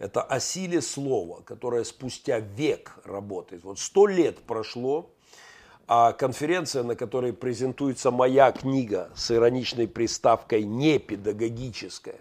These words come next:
э, конференция, посвященная Макаренко, и через сто лет... э, его книга лежит на моем столе и весьма мне интересна.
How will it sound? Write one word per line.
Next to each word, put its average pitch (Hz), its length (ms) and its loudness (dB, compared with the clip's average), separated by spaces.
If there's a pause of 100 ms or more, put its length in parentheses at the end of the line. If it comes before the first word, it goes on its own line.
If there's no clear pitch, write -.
(680)
э, 90 880 -2
конференция, 127 600 0
посвященная 113 1200 0
Макаренко, 113 1000 -2
и 101 600 -8 (580)
через 120 380 -6
сто 156 240 -2
лет... 139 480 -4 (680)
э, 82 480 -4 (1120)
его 123 320 4
книга 135 680 2
лежит 113 420 -8
на 117 120 -4
моем 113 340 -4
столе 123 540 -2
и 113 220 -10
весьма 104 440 -6
мне 101 300 -6
интересна. 107 680 -8